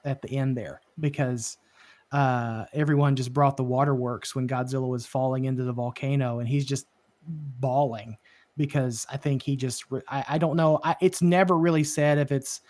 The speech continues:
if it's grief, if it's relief, or if it's, um, uh, uh, sorrow for the fact that this, that the creature is dead now, or the creature is gone. So, uh, there's, you know, it's treated as a tragedy.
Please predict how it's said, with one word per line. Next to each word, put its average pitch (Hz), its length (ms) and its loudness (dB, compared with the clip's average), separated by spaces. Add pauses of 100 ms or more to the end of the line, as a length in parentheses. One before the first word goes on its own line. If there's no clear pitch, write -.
(520)
if 165 180 4
it's 147 160 2
grief, 160 760 4
if 147 180 0
it's 139 240 -2
relief, 160 720 0
or 147 320 2
if 143 260 0
it's, - 420 -4
um, 113 800 -6 (720)
uh, 107 420 -12 (640)
uh, 139 280 -18
sorrow 143 720 2 (140)
for 156 100 -2
the 131 100 -2
fact 135 460 -2
that - 180 -12
this, 127 420 -6
that 139 200 -6
the 135 60 -6
creature 123 440 -4
is 117 100 -4
dead 123 320 -6
now, - 280 -10
or 123 100 -10
the 120 100 -10
creature 117 400 -8
is 113 140 -8
gone. 98 400 -10
So, 98 280 -10 (500)
uh, 120 320 -2
there's, 156 320 4 (180)
you 170 120 2
know, 110 180 -4 (540)
it's 185 200 0
treated 247 360 4
as 165 120 4
a 143 60 2
tragedy. 131 720 -2